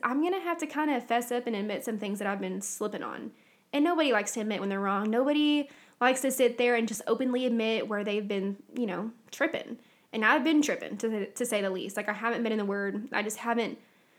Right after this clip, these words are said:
I haven't been spending my time wisely. And, um, yeah, no more of that. So this time that I have, <laughs> this extra time I have, I've been spending in the Word, and I've just really kind of been spending intentional time with him. And I hope I stay,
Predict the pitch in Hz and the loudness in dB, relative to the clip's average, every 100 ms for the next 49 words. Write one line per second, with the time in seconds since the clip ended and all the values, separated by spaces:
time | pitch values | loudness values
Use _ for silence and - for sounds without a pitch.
0 | _ _ _ _ _ - 240 240 277 294 | _ _ _ _ _ -10 -4 0 2 4
1 | 277 294 277 - 277 285 277 269 254 269 | 4 4 4 4 4 6 6 4 2 4
2 | 269 269 320 285 185 185 220 240 233 226 | 4 4 4 4 2 0 0 0 0 0
3 | 226 226 226 233 277 311 247 208 180 226 | 0 -2 -2 -6 -12 -6 0 0 -2 -2
4 | 240 262 262 269 262 233 208 214 214 247 | 2 4 4 4 4 2 2 2 0 -2
5 | 220 247 269 - - _ _ - - 285 | 0 2 0 -4 -12 _ _ -10 0 2
6 | 254 247 240 233 226 214 220 220 214 - | 2 2 2 2 0 2 2 2 -2 -4
7 | 277 262 226 220 - 240 233 214 208 196 | -2 -2 -2 -2 -2 -2 0 0 0 0
8 | 202 196 214 - - _ - 262 277 370 | 2 0 0 -6 -20 _ 0 2 4 2
9 | 339 - 294 294 285 247 247 226 214 214 | 0 0 2 2 2 2 2 0 0 -4
10 | 214 240 240 247 240 240 233 220 220 214 | -2 -4 -2 0 0 0 -4 -2 -2 -4
11 | - 220 220 208 208 220 226 214 208 214 | -2 -2 -2 -4 -4 -6 -4 -6 -4 -4
12 | 214 220 220 220 220 240 240 214 - 214 | -4 -4 -2 -2 -2 0 0 0 -2 -2
13 | 208 208 | -2 -4